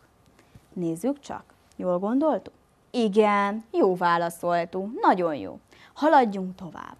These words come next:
Jött egy feladat, ez a könyvetekben is megtalálható. Hegyezd a ceruzádat, és ott legyen a kezedben. Karikázd be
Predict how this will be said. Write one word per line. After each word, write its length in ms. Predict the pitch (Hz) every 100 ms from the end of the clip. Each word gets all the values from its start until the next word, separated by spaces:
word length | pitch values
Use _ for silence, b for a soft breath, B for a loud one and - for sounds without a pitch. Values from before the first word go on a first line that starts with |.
| _ _ _ B B B B
Jött 280 | 226 330 -
egy 120 | 220
feladat, 540 | - - 110 - 311 370
ez 140 | - 196
a 80 | -
könyvetekben 680 | 247 226 180 - 175 208 190
is 140 | -
megtalálható. 920 | - 190 - - - 202 196 - - _ _ _ _ b b b b b _
Hegyezd 460 | - 175 175 170 170
a 60 |
ceruzádat, 920 | 170 175 180 185 196 202 254 294 311
és 160 | - -
ott 160 | 165 165
legyen 380 | 180 170 165 -
a 60 |
kezedben. 600 | - 170 151 139 - - - _ _ b b -
Karikázd 640 | 311 359 - 190 170 -
be 280 | 175 175